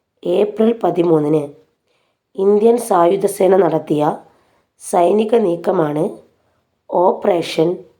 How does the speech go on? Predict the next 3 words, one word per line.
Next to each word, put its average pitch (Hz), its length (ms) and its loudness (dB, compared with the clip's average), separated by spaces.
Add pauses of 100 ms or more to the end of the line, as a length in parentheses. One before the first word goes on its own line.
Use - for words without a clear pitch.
(520)
മേഘദൂത്. 165 800 0 (840)
സിയാച്ചിൻ്റെ 165 720 2 (100)
നിയന്ത്രണം 156 460 2